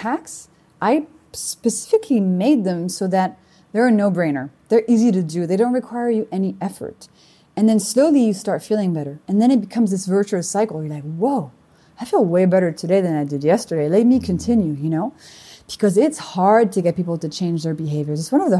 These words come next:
Speaker 1: hardest things, like, ever.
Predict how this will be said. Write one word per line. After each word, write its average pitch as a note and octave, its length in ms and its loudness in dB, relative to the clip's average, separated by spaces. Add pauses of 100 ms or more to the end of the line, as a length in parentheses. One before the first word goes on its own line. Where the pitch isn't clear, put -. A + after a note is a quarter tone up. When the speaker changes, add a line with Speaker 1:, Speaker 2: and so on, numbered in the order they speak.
(100)
Speaker 1:
hardest G3 400 0
things, F3+ 640 -2 (160)
like, D#3+ 600 0 (300)
ever. D4 440 0